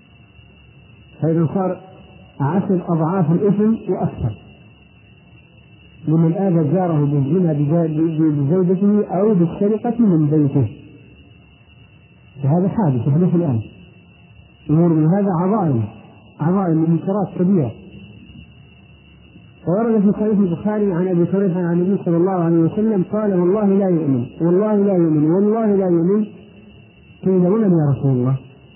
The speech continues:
قال: "من لا يأمن جاره بوائقه"، وغوائله في رواية، أذاه. إذا جارك ما أمن شرك، إذا كان جارك لا يأمن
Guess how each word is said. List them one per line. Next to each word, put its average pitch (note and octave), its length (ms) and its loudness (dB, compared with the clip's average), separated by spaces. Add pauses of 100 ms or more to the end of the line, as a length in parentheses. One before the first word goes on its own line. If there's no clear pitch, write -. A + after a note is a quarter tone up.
(220)
قال: E3 280 2
"من D#3 220 2
لا E3+ 160 2
يأمن D3+ 480 0
جاره D3+ 400 2
بوائقه"، C#3+ 800 0 (1120)
وغوائله F3 800 2
في C#3+ 220 0
رواية، C3 300 -2 (640)
أذاه. D#3 360 2 (1160)
إذا E3 200 2
جارك D#3+ 500 -2
ما F#3+ 260 -2
أمن F3 260 0
شرك، F3+ 320 -4 (460)
إذا E3 220 -2
كان F3 380 -2
جارك F3 320 -2
لا F3 140 0
يأمن F3 260 0